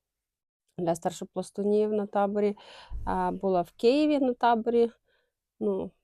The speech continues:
та. І була ще на зимовій зустрічі, е, з морцями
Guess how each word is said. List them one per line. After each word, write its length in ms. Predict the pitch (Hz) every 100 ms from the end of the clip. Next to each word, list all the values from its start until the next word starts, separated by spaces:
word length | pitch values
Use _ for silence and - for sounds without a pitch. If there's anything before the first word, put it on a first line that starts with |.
| _
та. 160 | 165 - _ -
І 60 |
була 260 | 190 208 202
ще 180 | 202 190
на 180 | 190 185
зимовій 320 | 196 185 180
зустрічі, 760 | 190 196 214 226 - 226 - -
е, 320 | 185 185 185
з 480 | 185 - 185 185 180
морцями 680 | 190 190 208 - 214 220